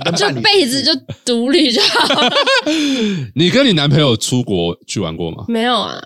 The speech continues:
Speaker 1: 那在国内
Speaker 3: 前男友们都没有？Zero。在
Speaker 2: 国内，国内有。
Speaker 3: 哦。
Speaker 2: 没有出国，我觉得出国是一个很大的考验。
Speaker 3: 最长几天？
Speaker 2: 两，两天，两三天吧。<laughs>
Speaker 1: 你大学生哦，两天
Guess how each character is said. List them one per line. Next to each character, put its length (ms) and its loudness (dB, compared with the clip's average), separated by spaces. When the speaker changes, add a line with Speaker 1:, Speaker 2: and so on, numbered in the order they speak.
Speaker 1:
那 120 0
在 140 0
国 160 -2
内 60 2
Speaker 3:
前 80 0
男 180 2
友 180 4
们 380 -6
都 80 0
没 160 -2
有？ 180 -6
Zero。 420 -2
在 100 0
Speaker 2:
国 100 0
内， 880 -4
国 180 -2
内 240 -2
有。 180 -4
Speaker 3:
哦。 500 -6
Speaker 2:
没 100 -6
有 120 -2
出 200 -4
国， 200 -8
我 80 -6
觉 80 -4
得 80 -4
出 80 -2
国 160 -2
是 120 -4
一 20 -2
个 80 -2
很 40 -2
大 60 2
的 60 2
考 80 0
验。 0 -
Speaker 3:
最 0 -
长 160 -4
几 160 -4
天？ 320 -4
Speaker 2:
两， 280 -8
两 220 -8
天， 260 -10
两 100 -4
三 280 0
天 260 -2
吧。 200 -2
<laughs> 340 -10
Speaker 1:
你 100 0
大 260 0
学 320 4
生 380 0
哦， 300 2
两 220 0
天 160 2